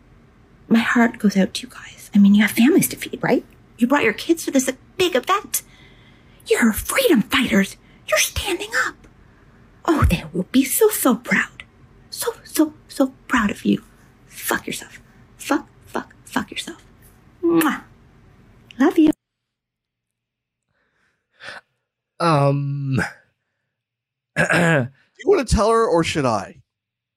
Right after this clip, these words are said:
Speaker 2: Go for it, Pat.
Speaker 3: So, um, you're gonna rip into people for, uh, doing crazy stuff on, uh, social media and c-, that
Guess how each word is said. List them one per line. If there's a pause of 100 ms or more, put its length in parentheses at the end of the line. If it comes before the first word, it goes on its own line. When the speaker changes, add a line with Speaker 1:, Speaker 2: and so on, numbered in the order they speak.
(920)
Speaker 2:
Go
for
it,
Pat. (2250)
Speaker 3:
So,
um, (600)
you're
gonna (440)
rip
into
people
for,
uh, (1000)
doing
crazy
stuff (140)
on,
uh,
social
media
and
c-, (120)
that